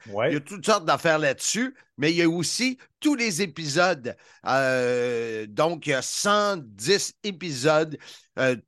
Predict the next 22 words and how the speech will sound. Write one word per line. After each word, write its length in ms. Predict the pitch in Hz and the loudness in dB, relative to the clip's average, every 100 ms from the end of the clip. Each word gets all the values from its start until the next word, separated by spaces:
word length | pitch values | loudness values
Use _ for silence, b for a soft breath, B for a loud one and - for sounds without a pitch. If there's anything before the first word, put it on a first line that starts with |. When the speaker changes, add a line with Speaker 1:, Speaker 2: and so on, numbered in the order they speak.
| - | -6
Speaker 2:
tous 140 | 220 | -4
les 240 | 208 170 143 | 2 0 2
thèmes 260 | 175 185 | 2 2
inimaginables 800 | 170 165 160 156 123 143 156 156 | 0 0 0 0 -2 0 2 0
qui 100 | 139 | -2
ont 60 | 127 | -4
rapport 340 | 131 151 147 | -2 -2 -2
à 80 | 131 | -2
la 160 | 117 | -4
lutte. 280 | 117 127 - _ | -4 -6 -8 _
Amusez-vous, 760 | - 135 151 170 135 143 131 170 b b _ | -4 0 0 0 2 0 0 -4 b b _
payez-vous 400 | 180 170 123 120 | -2 0 2 2
à 120 | 139 | 2
la 60 | 107 | -2
traite. 600 | - 104 147 - _ _ _ _ _ | -6 -6 -6 -8 _ _ _ _ _
Speaker 1:
Puis 80 | 120 | -2
on 100 | 120 | 2
a 40 | |
aussi 260 | 135 131 196 | 0 0 -2
le 140 | 151 | -2
Sim 340 | - - 190 151 | -2 0 2 2
Classique 540 | - 117 - 247 - | -2 -2 -2 -4 -6